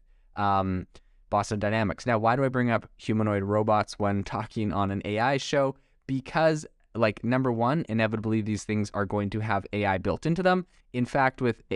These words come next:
uh, Tesla's, uh, demo, at the end of it, it literally said, "Come and work at Tesla A I to help us build things like this." So, like, they're, the, the robotics and A I is gonna be a combination, and I think that,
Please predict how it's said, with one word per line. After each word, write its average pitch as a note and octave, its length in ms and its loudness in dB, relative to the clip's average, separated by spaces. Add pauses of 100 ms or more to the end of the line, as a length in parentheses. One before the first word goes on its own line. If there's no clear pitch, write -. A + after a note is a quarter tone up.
uh, G#2+ 240 0
Tesla's, C3+ 720 -2 (380)
uh, G#2 160 2
demo, A#2+ 640 2
at G#2 140 -6
the G#2+ 120 -2
end C3+ 220 0
of A2+ 100 -2
it, G#2+ 120 0
it G2 100 -2
literally A2 320 2
said, G#2 360 0
"Come A2+ 280 0
and G#2 100 -2
work G#2 200 -2
at - 100 -8
Tesla G#2 380 -2
A G#2 180 2
I A2 160 4
to G2 100 -2
help G#2 220 0
us G2 80 -4
build G2 260 -2
things G2+ 200 -2
like A2 140 0
this." A#2 180 -2
So, G#2+ 260 2 (320)
like, G2+ 320 0
they're, A#2+ 240 0 (120)
the, B2 200 0
the A2 180 -4
robotics C3+ 480 2
and B2+ 140 0
A A2+ 160 0
I A2 140 2
is G#2+ 120 -2
gonna A2+ 140 -2
be G#2+ 80 -2
a G2 40 -4
combination, G#2 720 -2
and A2+ 140 -2
I A2 80 0
think D#3 220 -6
that, C3+ 180 -2